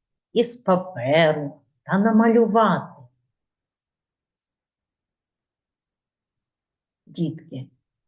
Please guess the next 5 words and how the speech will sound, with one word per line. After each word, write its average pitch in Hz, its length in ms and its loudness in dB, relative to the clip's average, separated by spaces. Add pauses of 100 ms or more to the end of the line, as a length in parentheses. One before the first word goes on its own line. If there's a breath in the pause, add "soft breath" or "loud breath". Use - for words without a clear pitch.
(120)
а 139 180 -8
дуб — 214 680 -2 (360)
це 151 220 -10
мужність, 208 1000 0 (1040)
витривалість, 156 1300 -2